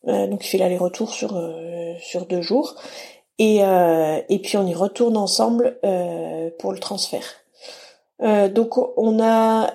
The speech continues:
euh, il y a douze ovocytes qui avaient été vitrifiés, euh, au mois de septembre. Euh,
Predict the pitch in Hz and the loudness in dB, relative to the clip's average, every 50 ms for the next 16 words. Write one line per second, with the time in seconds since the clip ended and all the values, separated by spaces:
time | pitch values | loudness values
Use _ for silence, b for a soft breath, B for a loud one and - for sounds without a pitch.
0 | - - 202 - 202 202 - - 98 98 - 95 95 92 90 - - - - - | 0 0 2 4 4 4 4 4 4 4 2 2 0 0 0 0 0 -2 -2 -2
1 | - - - 202 196 196 - - 247 277 285 269 254 226 214 220 208 - - 254 | -2 -2 -2 -2 -2 -4 -2 0 0 2 4 4 2 2 2 0 -2 0 -2 -2
2 | 247 - - 208 190 185 190 185 - 196 196 202 202 - - 214 - - - - | -4 0 -2 0 0 0 -2 0 -2 -2 -2 -4 -6 -6 -6 -6 -4 -4 -2 0
3 | - 214 214 208 208 196 185 180 175 175 175 160 - - - - - - - - | 2 2 4 4 4 2 2 0 -2 -4 -6 -6 -6 -6 -6 -6 -6 -8 -10 -12
4 | - - - 196 190 185 180 180 180 170 - 165 165 165 156 160 160 - 160 151 | -8 -2 -2 -2 -2 -2 -2 -2 -2 -2 -2 -4 -2 -2 -2 -4 -4 -4 -6 -8
5 | - - 175 214 285 320 - - _ B B B B B B B B B B B | -2 -2 0 0 0 -4 -6 -14 _ B B B B B B B B B B B
6 | B B B _ - - - - - - - - - - | B B B _ -4 -2 0 0 0 0 -2 -2 -2 -4